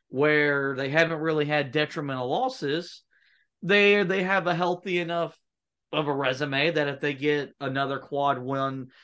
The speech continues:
quad one win or two, they're going to find themselves competing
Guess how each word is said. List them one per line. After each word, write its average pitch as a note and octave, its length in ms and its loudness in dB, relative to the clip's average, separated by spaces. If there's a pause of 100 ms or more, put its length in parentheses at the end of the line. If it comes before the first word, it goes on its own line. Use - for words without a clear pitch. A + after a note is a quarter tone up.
(120)
quad E3+ 320 8
one D#3 300 4
win D3+ 180 0
or C#3 100 -2
two, E3 480 -2 (420)
they're E3 220 4
going F3 440 2
to D#3 500 0
find D3+ 340 4
themselves C#3+ 420 -2
competing C3 720 -4